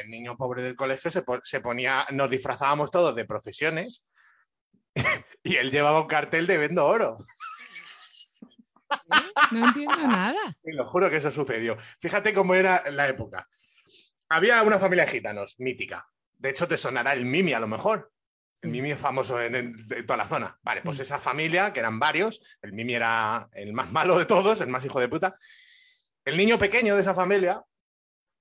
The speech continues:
Speaker 1: pobre hombre, eh, pues no tenía mucho dinero, evidentemente. Entonces llegó la,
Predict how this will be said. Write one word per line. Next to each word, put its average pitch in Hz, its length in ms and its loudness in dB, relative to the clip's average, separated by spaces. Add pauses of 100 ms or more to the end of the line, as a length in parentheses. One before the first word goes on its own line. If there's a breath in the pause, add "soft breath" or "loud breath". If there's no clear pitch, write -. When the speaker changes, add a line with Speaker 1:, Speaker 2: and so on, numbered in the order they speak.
(240)
Speaker 1:
pobre 156 320 2
hombre, 160 380 0 (140)
eh, 135 440 2
pues 107 140 -8
no 139 100 -2
tenía 156 260 2
mucho 123 260 -6
dinero, 151 520 -2 (120)
evidentemente. 123 800 -4
Entonces 165 320 0
llegó 156 260 2
la, 165 220 4